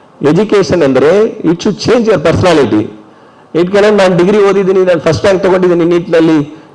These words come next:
ಯು ಪಿ ಎಸ್ ಸಿನಲ್ಲಿ ತಗೊಂಡಿದ್ದೀನಿ, ಎ ಐ ಸಿ ಟಿನಲ್ಲಿ ತಗೊಂಡಿದ್ದೀನಿ. That is not, uh, the ultimate purpose of education. That means there is something which has to be changed. And it has to start from educational institutes.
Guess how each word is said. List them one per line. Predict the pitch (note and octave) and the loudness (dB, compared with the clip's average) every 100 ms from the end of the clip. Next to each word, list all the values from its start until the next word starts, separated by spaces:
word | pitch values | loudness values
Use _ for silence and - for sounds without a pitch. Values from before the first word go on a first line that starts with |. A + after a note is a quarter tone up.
| E3+ | -2
ಯು | F3+ | 0
ಪಿ | G3 | 0
ಎಸ್ | D3+ | 0
ಸಿನಲ್ಲಿ | F3+ F3 D#3+ | 0 0 2
ತಗೊಂಡಿದ್ದೀನಿ, | E3 E3+ D#3 D#3 | 0 0 0 0
ಎ | D#3 D3 E3 | 2 2 2
ಐ | F3+ | 0
ಸಿ | F3 | -2
ಟಿನಲ್ಲಿ | D#3+ D#3 D#3 | -2 0 0
ತಗೊಂಡಿದ್ದೀನಿ. | D3+ D3+ D3 D#3 E3 | 0 0 0 -4 -2
That | D#3 | 0
is | F3+ | 0
not, | D#3+ F3+ A3 | -2 -2 -2
uh, | - F3 E3 D3 | -2 0 2 2
the | D3 | 2
ultimate | D3+ F3+ E3+ D#3 | 2 0 0 0
purpose | C#3+ E3+ D#3+ | -2 -2 -2
of | C#3 | -2
education. | B2 C3+ B2 A2 G2 - - - - - - - | -2 0 -2 -2 -10 -14 -20 -20 -20 -20 -20 -2
That | D3 E3+ | -2 0
means | F3 F#3 - | -2 -2 -2
there | D#3 E3 | 0 0
is | - | 0
something | D3 D#3+ F3 D#3 - - - _ _ | -2 -2 -2 -4 -8 -20 -20 _ _
which | C3+ D3 | -2 -2
has | D3+ D#3 D#3+ | 0 -2 -2
to | F3+ | 0
be | D#3+ D#3+ | 0 0
changed. | C#3 A2 G2 - - - - _ - | -2 -2 -6 -10 -20 -20 -20 _ -4
And | D3+ | 0
it | D3+ C#3 | 0 2
has | E3+ F#3+ G#3 | 0 0 -4
to | |
start | - E3 D#3 E3 | -2 0 0 0
from | C#3+ | 0
educational | C3+ D3 D#3 D#3 D3 | -2 -2 -2 0 -2
institutes. | C#3 - C#3+ C#3+ | -2 -2 -4 -4